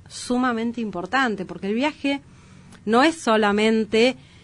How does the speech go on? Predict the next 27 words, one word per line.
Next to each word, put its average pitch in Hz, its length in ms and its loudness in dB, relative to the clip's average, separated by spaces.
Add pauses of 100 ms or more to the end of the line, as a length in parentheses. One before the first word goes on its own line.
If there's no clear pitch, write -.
(260)
eh, 185 580 2
el 202 200 4
paisaje. 190 680 -2
Muchos 233 380 -2
influencers, 233 720 -2 (120)
por 185 140 -4
ejemplo, 226 680 -2
muestran 214 580 -2
los 180 80 -6
paisajes 202 640 -4
y 185 60 -6
el 180 100 -6
paisaje 196 640 -4 (720)
es 196 220 -4
hermoso 202 920 0
y, 180 320 -6
y 202 60 0
nos 180 200 -2
va 226 120 6
a - 20 6
brindar 196 460 2
siempre 202 380 -4
esa 196 120 -6
experiencia. 170 800 -6 (760)
Pero 214 360 6
un 247 220 2
viaje 285 680 0